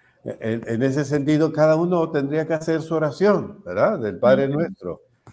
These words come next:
Speaker 1: En ese se-, ¿qué quiere decir? Que Jesús nos enseña a dirigirnos a Dios en el lenguaje popular.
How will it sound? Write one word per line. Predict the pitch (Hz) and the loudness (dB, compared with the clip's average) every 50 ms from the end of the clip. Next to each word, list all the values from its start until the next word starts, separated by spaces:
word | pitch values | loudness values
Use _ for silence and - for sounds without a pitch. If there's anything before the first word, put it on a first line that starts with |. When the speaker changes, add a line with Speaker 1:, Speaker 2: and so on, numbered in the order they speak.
| - - _ _ | -20 -20 _ _
Speaker 1:
En | - 120 127 | -4 -2 0
ese | 156 156 160 175 | 0 0 0 0
se-, | 147 156 170 - 127 139 - - | 0 0 -2 0 0 -2 -2 -2
¿qué | - - 180 175 | 0 -2 0 0
quiere | 180 180 180 175 | 2 2 0 2
decir? | 180 190 185 175 180 | 2 2 2 2 2
Que | 185 131 - | -2 -4 -4
Jesús | - 123 117 - 165 165 | -4 -6 -4 -4 -4 -2
nos | 170 196 180 - | -2 -2 0 0
enseña | 180 156 139 170 170 170 175 | -2 -2 -2 -2 -2 0 -2
a | 170 | -2
dirigirnos | 156 156 131 127 123 - - 156 156 165 170 160 - | -2 -4 -6 -6 -6 -6 -6 -4 -4 -4 -4 -4 -4
a | 156 147 | -4 -4
Dios | 139 135 139 147 156 147 151 | -2 -2 -2 -2 -4 -4 -6
en | 151 143 131 | -6 -4 -4
el | 113 | -4
lenguaje | 110 110 110 113 123 143 143 143 175 | -4 -4 -2 0 0 0 0 -2 -4
popular. | - - 131 107 - 80 76 80 90 139 - | -6 -6 -8 -10 -12 -16 -14 -12 -12 -12 -12